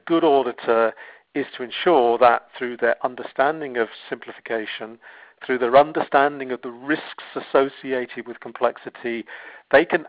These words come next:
actually advise and help reduce that complexity and with it errors.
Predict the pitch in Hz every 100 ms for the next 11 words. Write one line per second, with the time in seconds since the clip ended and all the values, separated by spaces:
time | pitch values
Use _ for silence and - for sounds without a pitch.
0 | - 156 - - 170 143 147 151 - 135
1 | - 127 107 98 107 147 - - _ -
2 | _ - 135 - 104 110 113 - - -
3 | _ _ _ _ - 120 - 185 - 127
4 | - 117 - 120 - - - 113 113 -
5 | 123 110 107 107 - 110 101 98